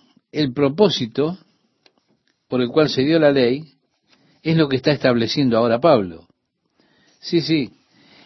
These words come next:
me fuerza a tomar la alternativa de Dios, porque por la ley no puedo justificarme, no puedo sostenerme delante de Él,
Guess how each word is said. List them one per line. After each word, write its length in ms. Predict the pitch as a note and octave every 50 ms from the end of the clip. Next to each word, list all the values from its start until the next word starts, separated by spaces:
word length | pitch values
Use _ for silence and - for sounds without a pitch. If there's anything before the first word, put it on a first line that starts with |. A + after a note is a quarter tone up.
| _ _ _ _ _ _ -
me 120 | C3+ C#3+
fuerza 440 | - - F3+ G3 F#3+ F3+ - A3 G#3+
a 100 | F3 C3+
tomar 460 | C3+ C3 C3 C3+ D3+ E3 E3 C#3 - _ _ _ _ _ _ _ _ _ _ _ _ _ -
la 260 | A#2 C3 B2+ A#2+ A#2
alternativa 640 | A2 G#2 G2 A#2 G#2+ G#2+ A2 G#2+ A2+ D3 C#3+ C#3 C#3+
de 140 | E3+ G3
Dios, 220 | A3+ B3+ B3 F3+ -
porque 580 | - B2 A#2 G2+ - - A2 G2+ F2+ - _ _ _ -
por 160 | C#3 D3+ D#3
la 100 | D#3+ D#3+
ley 380 | F3+ G#3 A3+ B3+ B3 A#3 G#3+ - - _ _ _ _ _ _ _ _ _ _ _ _ _ _ _ _ _ _ _ _
no 320 | C#3+ D3+ D#3+ F3+ F3 C#3+
puedo 300 | - G#3 B3 A#3 G#3 E3
justificarme, 720 | - C#3+ C3 - C#3+ B2 C#3+ C#3+ - G3+ A3 G#3 E3+ D3 C#3+
no 160 | D3+ D3+ D3+
puedo 240 | - G3 F#3 E3+ -
sostenerme 580 | - D#3 - - D#3+ F3 G#3 A3 G#3 E3+ D3
delante 360 | C#3 C3+ C#3+ D3 C#3+ C3 C3+
de 240 | C3+ C#3 E3 G3 G#3
Él, 260 | F3 B2 F#2 E2 -